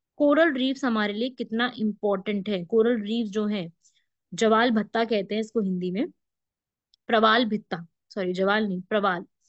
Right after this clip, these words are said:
प्रवाल भित्त जो है हमारे लिए क्या इंपॉर्टेंट है, इसकी डिस्कवरी क्या इंपॉर्टेंट रही है, तो इसी के हिसाब से आपको एक पूरा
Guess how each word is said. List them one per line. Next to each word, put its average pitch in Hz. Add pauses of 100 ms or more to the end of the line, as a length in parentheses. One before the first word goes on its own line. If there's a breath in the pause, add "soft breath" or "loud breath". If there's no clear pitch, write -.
(320 soft breath)
प्रवाल 240
भित्त 254
जो 247
है 262
हमारे 247
लिए 254
क्या 226
इंपॉर्टेंट 214
है, 285
इसकी 247
डिस्कवरी 196
क्या 180
इंपॉर्टेंट 180
रही 175
है, 165
तो 190
इसी 233
के 226
हिसाब 214
से -
आपको 180
एक 190
पूरा 196